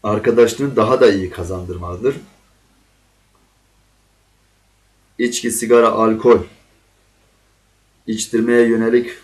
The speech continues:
faaliyetlerde bulunmamalıdır. Eğer bunlar, bunlardan biri varsa, örneğin sigara içiyorsa, sağlığa zararlı olduğunu söyleyin, içmeyin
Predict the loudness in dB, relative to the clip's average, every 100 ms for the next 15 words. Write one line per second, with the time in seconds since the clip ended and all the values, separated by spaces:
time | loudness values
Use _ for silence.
0 | _ -2 2 4 4 4 0 2 2 2
1 | -2 -2 -2 -2 -6 -6 -6 -8 -16 _
2 | _ _ _ -2 2 2 2 -2 0 -2
3 | -2 -16 _ _ _ _ _ _ _ _
4 | _ _ _ -20 -12 -6 -2 0 0 0
5 | 0 0 4 2 2 -2 -6 -8 _ _
6 | _ _ _ _ _ 0 2 0 -4 -4
7 | 0 2 0 2 0 2 -4 -6 -14 _
8 | _ -16 -4 2 4 6 4 4 4 4
9 | 4 2 0 -2 -2 -6 -12 _ _ _
10 | _ _ _ _ _ _ -8 2 4 4
11 | 2 -2 -10 _ _ _ _ _ _ _
12 | -8 -8 -2 2 2 0